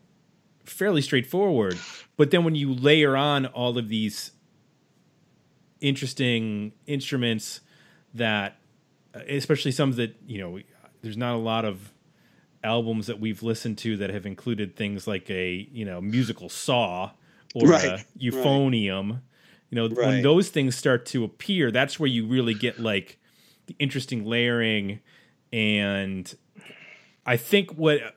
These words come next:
Speaker 1: what I really liked about it w-, in terms of that aspect is that it detaches itself. It's, it is of the nineties in terms of, you know, this being a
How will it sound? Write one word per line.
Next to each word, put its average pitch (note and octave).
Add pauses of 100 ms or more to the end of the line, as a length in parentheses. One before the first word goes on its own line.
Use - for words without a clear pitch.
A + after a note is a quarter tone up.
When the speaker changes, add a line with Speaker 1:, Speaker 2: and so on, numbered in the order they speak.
Speaker 1:
what C3+
I B2 (380)
really D3+
liked C#3+
about B2+
it B2
w-, A#2 (100)
in A#2+
terms B2
of A2+ (360)
that D#3
aspect C3+
is A#2
that A2+ (360)
it C3
detaches E3+
itself. A#2
It's, - (160)
it D3
is F#3
of F#3+
the D3+
nineties C3
in A2
terms A2
of, G2 (1200)
you A#2
know, G#2
this A2
being A#2
a G2+